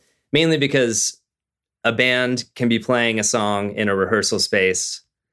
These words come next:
and a band can be playing a song in front, in a, in a sold out show, and they're the same song played just as well. And there's two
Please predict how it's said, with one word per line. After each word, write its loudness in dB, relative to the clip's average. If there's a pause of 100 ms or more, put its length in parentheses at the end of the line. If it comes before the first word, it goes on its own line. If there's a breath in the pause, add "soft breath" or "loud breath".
(340)
and 2
a -2
band 0
can -8
be -4
playing -2
a -2
song -4
in -8
front, -4
in -2
a, 0 (120)
in -2
a -4
sold 0
out -2
show, 0
and -4
they're 0
the -6
same 0
song -2 (200)
played 2
just 0
as -2
well. 0 (240)
And 0
there's 0
two 0